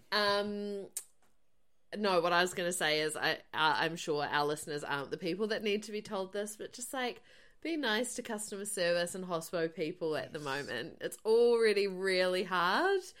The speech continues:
Speaker 1: and it's gonna get harder because of Chrissy, and so, of Kitty Hamete, I should say.
Speaker 2: Mm-hmm.
Speaker 1: And so, just be nice. But, I mean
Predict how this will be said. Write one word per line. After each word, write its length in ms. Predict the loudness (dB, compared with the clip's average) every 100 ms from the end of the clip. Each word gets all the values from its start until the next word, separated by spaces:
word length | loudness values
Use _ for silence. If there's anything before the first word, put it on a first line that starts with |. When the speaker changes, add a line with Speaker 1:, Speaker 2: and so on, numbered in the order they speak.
| -20 -20 -10
Speaker 1:
and 120 | -6
it's 140 | -6
gonna 240 | -4 -4 -2
get 180 | -2 -2
harder 420 | -2 0 0 -2
because 260 | -8 -10
of 100 | -12 -12
Chrissy, 460 | -12 -6 0 4 4 2 -20 -20 -20 -8
and 300 | -4 -4 -4
so, 500 | -2 0 2 2 0 -4
of 200 | -16 -6
Kitty 300 | -2 0 -2
Hamete, 500 | -2 -4 -4 -2 -2
I 120 | -2
should 200 | -4 -8
say. 420 | -4 -2 0 -2 -2
Speaker 2:
Mm-hmm. 120 | 0
Speaker 1:
And 280 | -2 0 -2
so, 580 | 2 4 4 4 2 -2 -8 -18 -20 -20 -20 -20 _
just 360 | -12 -10 -10 -2
be 140 | 0
nice. 320 | 0 -2 -4 -2
But, 300 | -2 -2 -6
I 80 | -4
mean 340 | -2 -4 -6